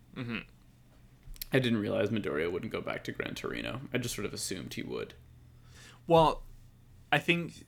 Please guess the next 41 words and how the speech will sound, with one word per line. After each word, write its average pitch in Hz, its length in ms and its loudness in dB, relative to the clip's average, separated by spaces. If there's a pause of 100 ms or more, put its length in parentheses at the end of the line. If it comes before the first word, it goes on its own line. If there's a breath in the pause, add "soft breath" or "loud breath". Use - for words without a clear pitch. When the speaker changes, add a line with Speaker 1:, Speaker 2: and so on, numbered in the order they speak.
Speaker 1:
he, 156 360 2
he 156 160 2
couldn't 151 220 4
go 147 100 4
back 131 220 6
to - 60 -18
Gran 117 220 2
Torino 117 460 -2
because 104 280 -6
he 120 200 -2
was 110 160 -2
busy 101 720 -4 (840 soft breath)
doing, 104 880 -4 (340)
like, 113 180 0
he 135 120 2
was 117 100 2
working 117 240 0
with 101 120 -6
the - 40 -16
police. - 440 -6
Like, 123 100 4
he 151 140 2
flat 127 240 4
out 110 120 2
told 117 240 0
Midoriya 95 440 -2
a 104 40 -4
season 110 300 -4
or 98 60 -10
two 104 180 -6
ago, 80 160 -6
like, - 160 -10
"No, 104 220 -2
like, 110 120 -8
I'm 101 100 -10
not 90 120 -8
taking 85 300 -4
you." 50 100 -12 (380 soft breath)
Speaker 2:
Oh, 120 360 2
right, 101 260 -2
okay. 101 180 -6